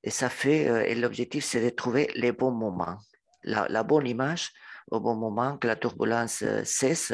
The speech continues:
pendant quelques secondes, parfois dans quelques minutes, et qui nous permet d'avoir des, euh, des,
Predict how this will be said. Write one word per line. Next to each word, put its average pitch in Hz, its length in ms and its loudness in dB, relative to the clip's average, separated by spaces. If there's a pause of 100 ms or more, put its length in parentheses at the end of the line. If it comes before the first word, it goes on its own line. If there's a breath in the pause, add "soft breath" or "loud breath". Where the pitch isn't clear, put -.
(140)
pendant 110 300 -2
quelques 113 600 -2
secondes, 127 540 0 (640 loud breath)
parfois 110 320 -2
dans 98 140 -2
quelques - 260 -4
minutes, 113 420 -4 (100)
et 104 440 2
qui 117 100 -10
nous 117 100 -4
permet 113 400 -2
d'avoir 123 460 0
des, 110 640 0 (680 loud breath)
euh, 101 480 0
des, 107 140 -2